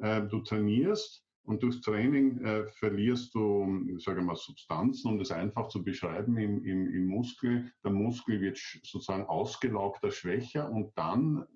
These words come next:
baut der Muskel wieder auf und überschreitet das vorherige Niveau. Und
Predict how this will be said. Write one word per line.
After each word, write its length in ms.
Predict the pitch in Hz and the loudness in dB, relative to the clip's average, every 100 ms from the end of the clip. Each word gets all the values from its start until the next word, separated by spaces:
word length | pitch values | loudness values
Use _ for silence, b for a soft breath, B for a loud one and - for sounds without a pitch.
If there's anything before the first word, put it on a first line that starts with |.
| - _ | -20 _
baut 400 | - - 135 - - | -4 -2 -2 -4 -2
der 100 | 107 | 2
Muskel 640 | 104 143 - - 127 107 | 4 2 -2 -2 0 2
wieder 340 | 104 80 - | 0 -2 -2
auf 420 | 82 87 175 - - b b b | -2 0 0 -2 -14 b b b
und 280 | - 113 - | 0 0 2
überschreitet 1160 | 123 113 104 - 90 80 92 151 - 156 165 - - | 2 2 0 -2 -4 -2 0 -2 -2 0 0 -2 -4
das 160 | 113 - | -4 -2
vorherige 640 | 107 95 101 123 107 98 | -2 0 2 2 2 2
Niveau. 800 | 92 87 80 82 82 107 226 277 _ _ _ _ _ _ _ | 2 0 -2 -4 -2 0 0 -2 _ _ _ _ _ _ _
Und 540 | - 117 123 123 - | 0 4 6 4 0